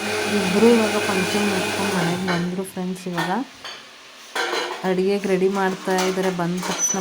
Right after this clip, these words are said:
ಪಾಪ ನಮ್ಮ ಆಂಟಿ, "ನಾನು ಊಟ ಮಾಡಿಲ್ಲ" ಅಂತ ಚಿಕನ್ ಮತ್ತು ನಾಟಿ ಕೋಳಿ ಎರಡೂ ಮಾಡ್ತಿದ್ದಾರೆ. ನೋಡ್ತಾ ಇರ್ಬೋದು, ಇದು ನಾಟಿ ಕೋಳಿ, ಆ, ಇದು ಚಿಕನ್ ಮಾಡ್ತಾಯಿದ್ದಾರೆ. ಚಿಕನ್ ಗ್ರೇವಿ ಮಾಡ್ತಾಯಿದ್ದಾರೆ, ನಾಟಿ ಕೋಳಿ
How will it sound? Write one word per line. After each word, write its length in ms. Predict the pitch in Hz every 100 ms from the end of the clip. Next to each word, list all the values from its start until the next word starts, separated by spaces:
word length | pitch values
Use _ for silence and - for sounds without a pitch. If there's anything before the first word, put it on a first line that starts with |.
| 185
ಪಾಪ 140 | 180
ನಮ್ಮ 240 | 180 175 165
ಆಂಟಿ, 400 | 156 175 180 185
"ನಾನು 440 | 185 180 170 165 165 160 165 170
ಊಟ 140 | 170
ಮಾಡಿಲ್ಲ" 440 | 180 170 170 165 165
ಅಂತ 300 | 165 165 180 233 - 302 320 - - - - - - - - -
ಚಿಕನ್ 600 | 185 - - 202 208 208
ಮತ್ತು 400 | 185 175 180 180
ನಾಟಿ 340 | 180 165 170 196 -
ಕೋಳಿ 280 | 185 180 170 156
ಎರಡೂ 360 | 160 175 185
ಮಾಡ್ತಿದ್ದಾರೆ. 760 | 190 175 170 - 170 170 165 175 - 156
ನೋಡ್ತಾ 380 | 165 170 180 185
ಇರ್ಬೋದು, 260 | 170 170 170
ಇದು 160 | 165 165
ನಾಟಿ 300 | 160 165 214
ಕೋಳಿ, 340 | 185 180 202 - - - - - -
ಆ, 100 | 143
ಇದು 240 | 156 190 226
ಚಿಕನ್ 640 | - 196 - 185 185 180 - - 175
ಮಾಡ್ತಾಯಿದ್ದಾರೆ. 560 | 170 160 175 165 165 170 180
ಚಿಕನ್ 340 | 185 180 180
ಗ್ರೇವಿ 360 | 165 165 175 190
ಮಾಡ್ತಾಯಿದ್ದಾರೆ, 600 | 180 170 170 165 175 190
ನಾಟಿ 260 | 160 160
ಕೋಳಿ 360 | 170 165 165